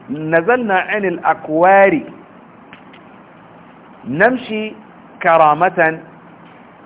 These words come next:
a liman bana anhu an nulimma bihi rakba."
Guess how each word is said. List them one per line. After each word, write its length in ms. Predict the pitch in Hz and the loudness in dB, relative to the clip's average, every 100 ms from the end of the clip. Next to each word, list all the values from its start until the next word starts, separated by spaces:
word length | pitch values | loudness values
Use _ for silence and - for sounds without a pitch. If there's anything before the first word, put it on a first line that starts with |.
| - - - - - | -20 -20 -20 -20 -6
a 340 | 143 160 156 - - | 2 4 4 2 -4
liman 500 | 165 175 170 165 160 | -2 0 0 -2 2
bana 400 | 196 214 190 165 185 | 2 4 2 -2 -4
anhu 400 | 208 196 190 180 - | -6 0 0 0 -2
an 320 | 165 165 165 | -2 -2 -4
nulimma 560 | 160 160 196 190 175 156 | -6 -2 -2 -2 -2 0
bihi 400 | 170 175 165 160 165 | -2 -2 -2 -4 0
rakba." 680 | 147 160 160 143 127 123 | 2 2 -2 -2 2 2